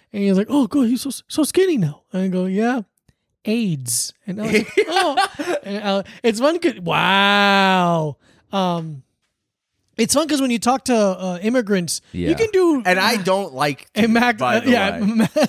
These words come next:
Speaker 1: <laughs> Mike doesn't like it.
Speaker 2: I don't
Speaker 1: When
Speaker 2: like
Speaker 1: you
Speaker 2: it.
Speaker 1: talk to immigrants, you can do hack jokes from
Speaker 2: Dude.
Speaker 1: nineteen eighty-six, and they're like, "What?
Speaker 2: Dude,
Speaker 1: Oh my
Speaker 2: Yakov,
Speaker 1: God."
Speaker 2: I do Yakov Smirnoff to
Speaker 1: Yeah.
Speaker 2: them.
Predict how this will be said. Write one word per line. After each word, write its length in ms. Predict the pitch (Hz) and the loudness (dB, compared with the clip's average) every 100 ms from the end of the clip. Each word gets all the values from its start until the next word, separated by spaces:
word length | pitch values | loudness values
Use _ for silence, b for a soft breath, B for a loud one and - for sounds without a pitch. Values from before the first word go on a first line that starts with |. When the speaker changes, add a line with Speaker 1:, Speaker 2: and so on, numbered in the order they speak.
| - | -2
Speaker 1:
<laughs> 0 | 330 | -2
Mike 200 | 240 233 | -2 0
doesn't 240 | 233 202 185 | -2 -2 -4
like 180 | 180 | -8
it. 100 | 175 - | -10 -18
Speaker 2:
I 140 | - 139 | -12 -12
don't 220 | 127 113 | -10 -2
Speaker 1:
When 80 | 233 | 2
Speaker 2:
like 60 | |
Speaker 1:
you 40 | 285 | 2
Speaker 2:
it. 60 | 370 | 0
Speaker 1:
talk 140 | 381 | -2
to 60 | 349 | 0
immigrants, 340 | 320 240 185 | 0 0 -2
you 80 | 294 | -2
can 120 | 392 | -2
do 100 | 302 | 0
hack 300 | 185 196 185 | 2 0 -2
jokes 280 | 180 196 175 | -2 -2 -2
from 440 | - 170 160 147 - _ | -2 -2 -2 -6 -12 _
Speaker 2:
Dude. 180 | - 117 | -2 2
Speaker 1:
nineteen 280 | 196 226 226 | 2 2 2
eighty-six, 460 | 202 175 - 208 190 | 0 0 -2 -2 -2
and 80 | 190 | 0
they're 80 | |
like, 180 | 190 202 | 0 0
"What? 400 | 370 359 415 508 - | 0 0 2 -2 -2
Speaker 2:
Dude, 40 | |
Speaker 1:
Oh 140 | - 311 | 0 0
my 60 | |
Speaker 2:
Yakov, 400 | 117 143 156 160 | 2 0 2 0
Speaker 1:
God." 80 | 151 | 0
Speaker 2:
I 80 | 120 | -2
do 140 | - 131 | -2 0
Yakov 380 | 139 156 156 | 0 0 0
Smirnoff 460 | 139 165 180 143 - | -2 -4 -2 -2 -2
to 120 | 123 | -2
Speaker 1:
Yeah. 60 | 143 170 117 | 0 0 -2
Speaker 2:
them. 180 | 110 | -8